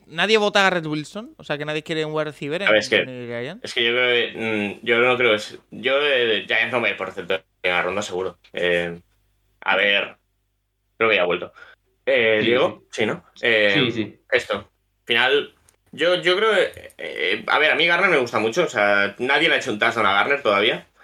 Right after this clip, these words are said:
Speaker 2: Eh, esto es curioso en
Speaker 3: No.
Speaker 2: cua-, en tres años en college, pero, pero es verdad que, claro, el, el, el que vea la temporada dos mil diecinueve de Stingley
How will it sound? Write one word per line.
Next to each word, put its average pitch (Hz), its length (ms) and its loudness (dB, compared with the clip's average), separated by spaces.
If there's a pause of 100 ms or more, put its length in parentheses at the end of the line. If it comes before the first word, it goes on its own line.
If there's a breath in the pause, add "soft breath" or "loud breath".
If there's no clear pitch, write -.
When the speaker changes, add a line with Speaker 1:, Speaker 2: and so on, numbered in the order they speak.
(320)
Speaker 2:
Eh, 107 260 0
esto 104 200 -6
es 120 60 -6
curioso 113 360 0
en 113 200 -2
Speaker 3:
No. 110 280 -2
Speaker 2:
cua-, 113 180 2
en 117 60 -4
tres 113 180 -4
años 120 220 0
en 107 80 -4
college, 120 280 -2 (540 loud breath)
pero, 110 880 2 (560 loud breath)
pero 123 120 2
es 127 40 0
verdad 139 220 2
que, 147 160 0
claro, 123 220 2
el, 107 200 -2 (180)
el, 104 840 0
el 113 160 0
que 117 100 0
vea 135 140 0
la 156 80 0
temporada 135 320 -2
dos 123 100 -2
mil 123 140 0
diecinueve 113 380 2
de 104 60 -2
Stingley 110 1080 0